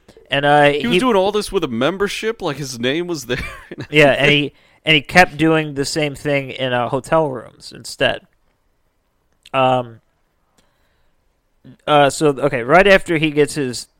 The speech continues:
Speaker 1: membership revoked, uh, he reads a report in the newspaper, uh, regarding the funeral of a eighteen-year-old male that was gonna be happening that week.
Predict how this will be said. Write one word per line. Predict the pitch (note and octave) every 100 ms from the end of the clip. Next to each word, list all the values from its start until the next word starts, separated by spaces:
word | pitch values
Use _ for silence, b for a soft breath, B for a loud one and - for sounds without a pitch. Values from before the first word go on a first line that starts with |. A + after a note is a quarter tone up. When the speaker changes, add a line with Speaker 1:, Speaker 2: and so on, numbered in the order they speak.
| _ _ -
Speaker 1:
membership | C#3+ C#3+ C3+ C#3 -
revoked, | A#2+ A#2 B2+ A#2+ -
uh, | A#2 A#2
he | C3+
reads | B2+ C#3 D#3 D3 C3+ - _ -
a | C3
report | A#2+ - D#3 D3+
in | B2+
the |
newspaper, | B2 C#3+ D3 - A2+ A2 A2 A2 b b b -
uh, | C3+ B2+
regarding | B2 B2+ C#3 D3+ C3+
the | A#2
funeral | - G#3+ G3 D#3+ D3+ -
of | C#3 C3+ B2+
a | C3+ B2+ B2+ B2+
eighteen-year-old | C#3+ E3 - E3+ D#3+ C#3+ C#3 C3
male | B2+ C3 A#2 A2+ -
that | B2+
was | A2+ A#2
gonna | B2+
be | A#2+ B2
happening | B2 B2+ - A2+ A2+
that | A2+ G#2+
week. | B2+ B2+ -